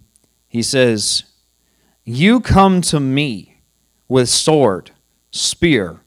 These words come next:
this is verse forty-five, "and javelin. But I come to you in the name of the Lord of heaven's armies,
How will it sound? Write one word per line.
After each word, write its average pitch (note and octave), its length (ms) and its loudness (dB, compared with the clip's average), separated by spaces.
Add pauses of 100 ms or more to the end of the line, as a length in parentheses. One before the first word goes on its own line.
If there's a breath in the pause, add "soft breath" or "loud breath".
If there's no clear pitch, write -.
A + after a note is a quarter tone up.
(100)
this A2+ 140 -6
is A2 100 -8
verse A#2 300 -2
forty-five, G#2 880 -6 (420 soft breath)
"and A#2+ 220 -6
javelin. A2 680 -4 (680 soft breath)
But D3+ 360 0
I G3 340 2
come A3 460 -2
to G3 160 -4
you C3 600 -2 (300)
in C3 240 -4
the A#2 140 -4
name B2+ 760 -4 (380)
of A#2+ 220 -2
the G#2 120 -8
Lord G#2 600 -2 (200)
of G2+ 100 -14
heaven's G2 360 -8
armies, E2+ 680 -14